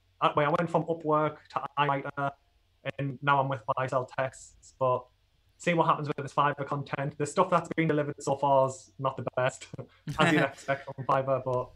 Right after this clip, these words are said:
Speaker 1: see what happens.
Speaker 2: Another thing I do as well, uh, I actually have, uh, a meeting with someone on Monday, a student that, um, wants to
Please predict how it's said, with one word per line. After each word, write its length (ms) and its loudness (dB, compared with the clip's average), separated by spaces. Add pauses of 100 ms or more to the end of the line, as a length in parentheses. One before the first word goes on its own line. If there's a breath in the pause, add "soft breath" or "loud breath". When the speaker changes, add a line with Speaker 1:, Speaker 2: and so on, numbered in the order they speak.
(280)
Speaker 1:
see 140 -2
what 120 2
happens. 380 -2 (580 loud breath)
Speaker 2:
Another 420 0
thing 220 0
I 100 4
do 320 2
as 180 0
well, 220 2
uh, 40 4
I 360 2
actually 680 -2
have, 440 -2
uh, 380 -4 (160)
a 80 -10
meeting 380 -4
with 120 -6
someone 280 -4
on 120 -6
Monday, 640 0 (320 soft breath)
a 80 -8
student 560 2 (100)
that, 400 -4
um, 480 -2
wants 460 -4
to 340 -6